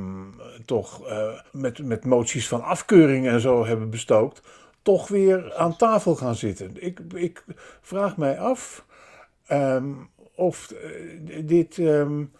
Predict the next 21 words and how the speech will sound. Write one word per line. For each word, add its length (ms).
bijvoorbeeld 500
in 60
het 100
bedrijfsleven 880
wel, 420
eh, 200
zou 280
worden, 640
eh, 200
getolereerd. 840
Om, 420
ehm, 560
met, 360
met, 260
eh, 180
met, 280
eh, 580
een, 360
het 200
gevaar 480
van 420